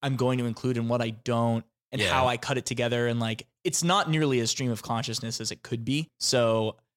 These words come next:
Speaker 1: I don't know. That one's not easy for me to delegate. Also, it's, like, my baby and I don't wanna give it up. <laughs>
Speaker 2: It's
Speaker 1: And
Speaker 2: literally
Speaker 1: editing
Speaker 2: your
Speaker 1: doesn't
Speaker 2: cha-, it's literally your channel.
Speaker 1: Yeah. Yeah. And it, editing also doesn't take that long. It takes me time, but, like, shooting and figuring out the video is really the big thing.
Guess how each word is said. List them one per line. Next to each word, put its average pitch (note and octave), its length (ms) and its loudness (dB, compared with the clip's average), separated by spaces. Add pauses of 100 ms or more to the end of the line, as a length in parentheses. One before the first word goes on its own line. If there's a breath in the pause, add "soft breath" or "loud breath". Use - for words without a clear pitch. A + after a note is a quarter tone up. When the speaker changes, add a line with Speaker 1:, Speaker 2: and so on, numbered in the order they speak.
Speaker 1:
I F#3 120 2
don't C#3 120 4
know. A2 200 2
That A3 200 4
one's G#3+ 220 2
not E3+ 260 4
easy D3 280 0
for D#3+ 100 -4
me D#3 80 2
to D#3 80 2
delegate. D#3 340 2
Also, D3 300 4
it's, C3 160 0
like, B2+ 160 -4
my A#2+ 120 -4
baby E2 340 -10
and D#2+ 100 -8
I E2+ 40 -6
don't C3 140 -6
wanna D3 240 4
give D3 140 6
it C#3+ 80 0
up. - 160 -2
<laughs> - 40 -12
Speaker 2:
It's E3 400 4
Speaker 1:
And F#3+ 320 4
Speaker 2:
literally G3+ 100 6
Speaker 1:
editing - 240 6
Speaker 2:
your - 80 4
Speaker 1:
doesn't F3+ 200 2
Speaker 2:
cha-, - 80 -14
it's D#3 160 -4
literally C#3+ 300 2
your G#2+ 180 0
channel. G#2+ 340 -2
Speaker 1:
Yeah. A3 120 0 (280)
Yeah. B2 200 0 (160)
And E3+ 140 2
it, F3 180 0
editing B3 400 2
also E3+ 180 2
doesn't F3+ 180 0
take D#3 160 -4
that B2 220 -2
long. A#2 320 -8 (280)
It F#3 80 0
takes C#4+ 160 0
me E3+ 100 2
time, C#3+ 380 0
but, A2 100 -4
like, A#2+ 160 -8
shooting E3 440 2
and A2+ 120 -6
figuring A#2+ 400 -2
out D3 140 2
the A2+ 80 -4
video A2+ 180 -4
is A#2 100 -8
really D3 220 2
the A#2 100 -2
big G2+ 160 -8
thing. - 280 -12